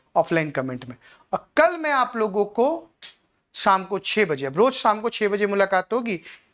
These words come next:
ग्राम सेवक बैच में आपकी शिवानी मैम की क्लास डिस्टर्ब ना हो, इसलिए मैंने इसको शाम को किया है। तो सब लोग लाइव आना, लाइव में डाउट भी देखो क्लियर हुआ। आज बहुत सारे निष्ठा का हुआ, कुमुद का हुआ, ठाकुर का हुआ,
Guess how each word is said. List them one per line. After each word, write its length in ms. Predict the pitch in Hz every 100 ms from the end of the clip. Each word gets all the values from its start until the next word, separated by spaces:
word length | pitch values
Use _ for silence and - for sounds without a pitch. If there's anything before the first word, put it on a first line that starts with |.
| - 175
ग्राम 320 | 151 185 208
सेवक 320 | 208 190 208
बैच 320 | 180 190 196
में 100 | 226
आपकी 300 | 202 - 220
शिवानी 380 | - 185 175 196
मैम 220 | 196 190
की 120 | 185
क्लास 240 | 196 190 190
डिस्टर्ब 440 | 165 - 190 190
ना 100 | 196
हो, 60 | 214
इसलिए 280 | 175 185 180
मैंने 240 | 175 175
इसको 180 | 170 180
शाम 280 | - 160 160
को 100 | 160
किया 260 | 170 190
है। 120 | 226 - - _
तो 80 | 160
सब 160 | 190
लोग 140 | 196 202
लाइव 440 | 165 147 190 196
आना, 280 | 180 190 233
लाइव 320 | 170 165 202
में 160 | 214 180
डाउट 200 | 180 190
भी 160 | 185
देखो 240 | 190 208 220
क्लियर 320 | 214 202 220
हुआ। 300 | 214 233 233 _ _ -
आज 120 | 165
बहुत 280 | 151 190 208
सारे 200 | 214 226
निष्ठा 380 | 196 185 - 196
का 120 | 196
हुआ, 320 | 185 180 190
कुमुद 400 | 185 190 185 190
का 140 | - 185
हुआ, 500 | 175 180 175 170 - _ _ _ _ -
ठाकुर 360 | 175 175 202
का 140 | 196 180
हुआ, 560 | 170 175 180 170 -